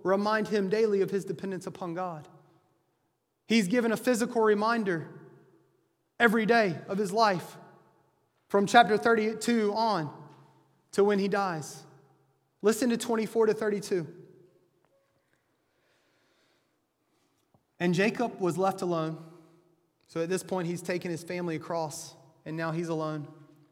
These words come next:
And a man wrestled with him until the breaking of the day.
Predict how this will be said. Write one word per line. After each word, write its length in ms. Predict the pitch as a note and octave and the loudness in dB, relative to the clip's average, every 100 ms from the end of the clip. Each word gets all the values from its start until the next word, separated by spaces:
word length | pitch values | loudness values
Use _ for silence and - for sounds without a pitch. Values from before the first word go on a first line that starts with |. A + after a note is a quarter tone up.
| _ | _
And 140 | F#3+ | 2
a 20 | G#3 | 4
man 480 | G#3+ A#3 F3 D3 C3 - - - _ _ _ | 4 4 2 -2 -6 -16 -20 -20 _ _ _
wrestled 340 | F3 A3 A3 F#3 | 4 4 4 2
with 200 | F#3 F#3 | 0 0
him 180 | G3 F3+ | -2 0
until 180 | F#3+ | 2
the 100 | G3 | 0
breaking 400 | E3 F#3+ G3+ F#3+ | 2 0 0 -2
of 200 | F3+ E3 | -4 -4
the 60 | D#3+ | -6
day. 320 | E3+ F3 C#3+ | -4 -4 -6